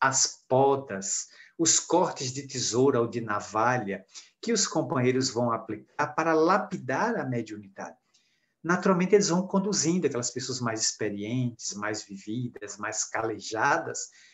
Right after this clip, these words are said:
elas vão dando dicas que devem ser aproveitadas. Se atirarem pedras contra você, pavimente sua estrada. E se lhe atirarem limões, faça uma limonada.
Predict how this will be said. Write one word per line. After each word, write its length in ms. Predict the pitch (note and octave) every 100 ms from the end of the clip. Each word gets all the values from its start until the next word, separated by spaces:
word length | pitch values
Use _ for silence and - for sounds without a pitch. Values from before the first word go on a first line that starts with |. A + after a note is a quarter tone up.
| _
elas 260 | B3 A3 E3+
vão 180 | F3+ C3+
dando 320 | C3+ A#2+ G2
dicas 360 | B2+ E3 D#3+
que 120 | - E3+
devem 360 | E3 C4 C4
ser 220 | C3 C#3
aproveitadas. 840 | A2+ - A2 G#2+ G2+ G2 - - _ _ _ - - -
Se 200 | - G#3+
atirarem 680 | G#3+ A3 G3 F#3+ G3 C#3 - _
pedras 340 | B2 - A2+ -
contra 340 | - G#2+ G#2
você, 640 | G2 G2 - D3+ F3 - - - _ -
pavimente 500 | A3 D#3+ D#3+ E3+ C3+
sua 200 | - E3
estrada. 600 | - - A#2 G#2 G2 - - -
E 60 | C3+
se 180 | C3 D#3+
lhe 120 | D#3+
atirarem 560 | F3 F3 D3 A#2+ A2+ A#2+
limões, 800 | D3 D3 A#2 B2 E3+ C3+ - -
faça 440 | - A#2+ A2+ - C3
uma 100 | D3
limonada. 680 | D3 E3+ C#3+ A#2+ C3+ B2+